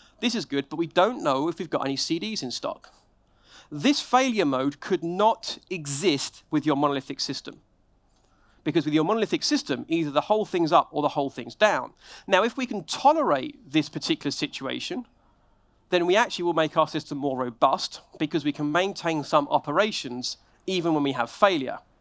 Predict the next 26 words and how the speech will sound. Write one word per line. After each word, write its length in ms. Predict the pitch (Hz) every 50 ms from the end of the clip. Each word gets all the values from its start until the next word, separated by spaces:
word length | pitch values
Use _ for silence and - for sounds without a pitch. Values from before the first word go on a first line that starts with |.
| _ _ _ _ _ _ _ _ _ _ _ _ _ _ _
If 140 | 180 202 -
we 80 | 214
don't 280 | - - 247 285 320 294
think 240 | - 233 185 165 156
about 300 | - - 127 120 - -
this, 200 | 123 117 - -
though, 160 | - 127 131
we 120 | 143 156
could 120 | 147 170 151
end 220 | 156 185 196 190
up 100 | 185 156
with 80 | 165 165
a 80 | 139
system 340 | - 165 147 - - 151 143
that 100 | 143 143
will 100 | 147 143
decide 560 | 139 147 139 - - - 190 190 165 147 143
what 120 | 131 139 135
it 60 | 127
wants 200 | 131 135 131 -
to 60 | 135
do 240 | 120 131 127 123 120
without 300 | 117 123 131 131 127 -
us 200 | 123 117 - -
being 180 | - 120 117
involved. 580 | 117 120 117 170 170 147 - - - - - -